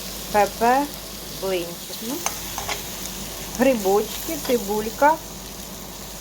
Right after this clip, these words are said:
морковка, сіль, перець і вершки, дві чайні ложечки. Так, долила водички, накриваю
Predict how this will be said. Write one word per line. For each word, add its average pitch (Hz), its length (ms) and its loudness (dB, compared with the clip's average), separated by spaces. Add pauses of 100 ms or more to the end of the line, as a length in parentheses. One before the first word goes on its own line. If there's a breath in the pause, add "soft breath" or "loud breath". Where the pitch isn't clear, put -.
(280)
морковка, 220 760 4 (2250)
сіль, 240 200 4 (100)
перець 330 320 6 (920)
і 311 80 0
вершки, 240 480 0 (280)
дві 254 160 2 (120)
чайні 220 300 0
ложечки. 165 460 -4 (840)
Так, 175 120 -4 (360)
долила 202 360 6
водички, 285 680 -2 (680)
накриваю 202 680 2